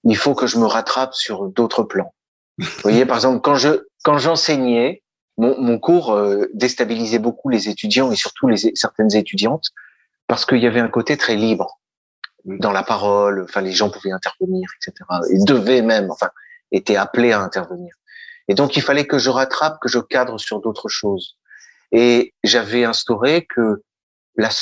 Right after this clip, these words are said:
Speaker 1: la, la, euh, quand la porte était fermée, on ne pouvait plus arriver, on ne pouvait plus entrer.
Speaker 2: Oui.
Speaker 1: Voilà.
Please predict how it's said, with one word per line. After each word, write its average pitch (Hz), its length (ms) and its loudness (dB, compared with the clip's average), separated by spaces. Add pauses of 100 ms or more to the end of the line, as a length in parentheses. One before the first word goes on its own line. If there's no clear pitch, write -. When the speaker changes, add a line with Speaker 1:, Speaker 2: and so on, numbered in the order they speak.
(180)
Speaker 1:
la, 107 200 4
la, 104 120 0 (300)
euh, 392 120 -2 (500)
quand 120 120 0
la 113 100 2
porte 208 420 0
était 139 200 -2
fermée, 226 640 -2 (420)
on 117 80 2
ne 104 60 -4
pouvait 117 200 0
plus 160 200 0
arriver, 104 340 -2
on 101 40 0 (160)
ne - 60 -10
pouvait 220 160 2
plus - 140 -2
entrer. - 260 -6 (500)
Speaker 2:
Oui. 95 180 -6 (280)
Speaker 1:
Voilà. - 180 -6